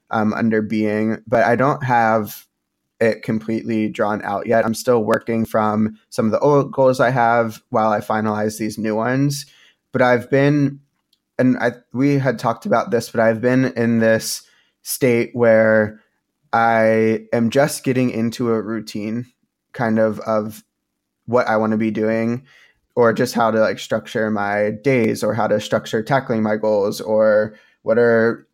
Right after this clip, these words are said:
you know, my hobbies and things like that. And so I've been doing these things and I don't have them written down on paper,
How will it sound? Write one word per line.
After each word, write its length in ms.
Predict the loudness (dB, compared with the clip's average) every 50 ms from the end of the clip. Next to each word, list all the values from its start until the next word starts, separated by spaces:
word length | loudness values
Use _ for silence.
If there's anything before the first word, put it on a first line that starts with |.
| _ _ _ _ -4
you 80 | -2 0
know, 120 | 0 2
my 140 | 2 0 0
hobbies 460 | 0 0 0 0 0 0 -2 -2 -4
and 120 | -6 -6
things 220 | -4 -4 -4 -2 -2
like 200 | -2 -2 -2 0
that. 240 | 0 0 0 -2 -2
And 100 | -4 -2
so 460 | 0 2 2 2 2 0 -2 -6 _ _ _ _ _ _ _ _ _ _ _ _ _ _ _ _ _ 0
I've 120 | 0 2
been 140 | 2 2 2
doing 240 | 2 2 2 2 2
these 220 | 0 0 -2 -2
things 460 | -2 0 0 2 2 2 0 0 -4 -8 -12 -6
and 300 | -2 -2 0 2 0 0
I 160 | 0 0 0 0
don't 240 | 0 0 0 0
have 160 | 0 0 0 0
them 160 | 0 0 0
written 180 | -2 -2 -2
down 220 | -2 -2 0 0 -2
on 120 | -2 -4
paper, 580 | -2 -4 -4 -2 2 2 4 4 4 2 0